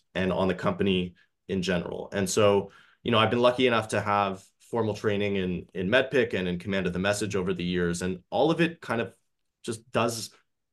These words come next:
and points to the same thing, which is how do you very quickly actually disqualify an opportunity? And I think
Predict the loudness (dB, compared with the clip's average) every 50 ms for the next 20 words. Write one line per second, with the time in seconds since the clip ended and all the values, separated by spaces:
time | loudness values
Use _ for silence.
0 | _ -4 -2 -2 -2 -2 -2 0 0 2 2 0 -2 0 2 4 4 4 2 -4
1 | -4 -2 -2 0 2 0 0 0 0 -2 -2 -2 -4 -4 -4 -8 -14 -10 -8 -8
2 | -4 0 2 2 2 2 0 -2 -6 -10 -20 _ _ _ _ -4 0 2 2 4
3 | 4 4 4 4 4 4 4 4 4 2 0 -6 -6 0 0 0 2 2 -2 -2
4 | -2 -2 -2 -2 -2 -2 -2 -2 -2 -2 -2 -4 -8 _ _ _ _ _ -4 -2
5 | -2 -2 -2 -4 -4 0 2 2 2 2 2 0 -2 -2 -2 0 0 0 -2 -2
6 | -4 -6 -10 _ _ _ _ _ _ -4 -2 -2 -2 -2 -2 -4 -6 -4 -2 0
7 | 0 0 0 -4 -6 -10 -10 -14 _ _ _ _ _ -2 0 2 2 2 2 2
8 | 2 0 2 2 2 4 4 2 0 -4